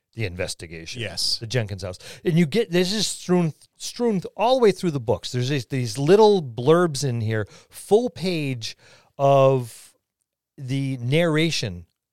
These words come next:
Speaker 1: of what's going on. Um, and then it stops and asks a little question, you know, "What do you do?" Or,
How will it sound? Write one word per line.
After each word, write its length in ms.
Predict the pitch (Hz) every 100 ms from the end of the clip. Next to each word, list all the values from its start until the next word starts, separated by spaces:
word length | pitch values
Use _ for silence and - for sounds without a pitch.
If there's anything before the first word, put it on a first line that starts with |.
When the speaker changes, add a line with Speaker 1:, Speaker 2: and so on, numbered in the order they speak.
| _ 117
Speaker 1:
of 160 | 113
what's 160 | 131 -
going 320 | 123 113 104
on. 220 | 92 82 - _ _ _ _ _ _ _ _ _ _
Um, 420 | 110 113 113 113 131
and 160 | 139
then 80 | 165
it 60 | 151
stops 720 | - - 131 82 - - - -
and 480 | 110 104 104 104 -
asks 340 | 117 107 -
a 40 | 113
little 160 | 110
question, 440 | 101 110 101 101 98
you 80 | 98
know, 160 | 95 - _ -
"What 200 | 101 -
do 120 | 92
you 240 | 95 147
do?" 280 | 131 90 87
Or, 280 | 85 85